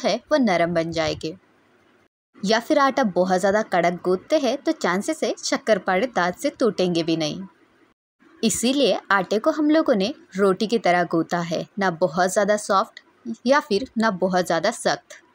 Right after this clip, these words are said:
इस तरह आटा भिगाने के बाद हम लोग इसे बीस मिनट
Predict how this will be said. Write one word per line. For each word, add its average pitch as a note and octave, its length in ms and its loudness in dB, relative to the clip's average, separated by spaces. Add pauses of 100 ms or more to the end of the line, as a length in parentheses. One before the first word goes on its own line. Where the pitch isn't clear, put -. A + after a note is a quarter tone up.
(560)
इस - 180 0
तरह A3+ 180 2
आटा A3+ 340 0
भिगाने B3+ 400 0
के F4 80 -6
बाद B3 300 -2
हम B3 140 2
लोग A#3 140 2
इसे A#3+ 200 0
बीस G3+ 300 -2
मिनट G3 280 0